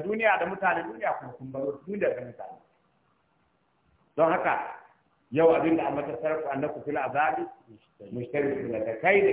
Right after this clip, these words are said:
shaytanin duka cikin wuta kuke tare. Da wanda ya ingiza wani cikin ɓata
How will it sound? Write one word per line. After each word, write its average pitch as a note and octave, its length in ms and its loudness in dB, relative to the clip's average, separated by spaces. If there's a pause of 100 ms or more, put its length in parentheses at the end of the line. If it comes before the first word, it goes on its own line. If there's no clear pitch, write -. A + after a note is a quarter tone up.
shaytanin C#3+ 540 0
duka D#3+ 340 -2 (720)
cikin D#3 240 -6
wuta D#3 260 0
kuke C#3+ 400 -4
tare. - 320 -4 (520)
Da B2 140 -2
wanda F#3 300 2
ya E3 160 0
ingiza C#3+ 400 -2
wani C3 260 0
cikin C3 240 -10
ɓata A#2 260 -8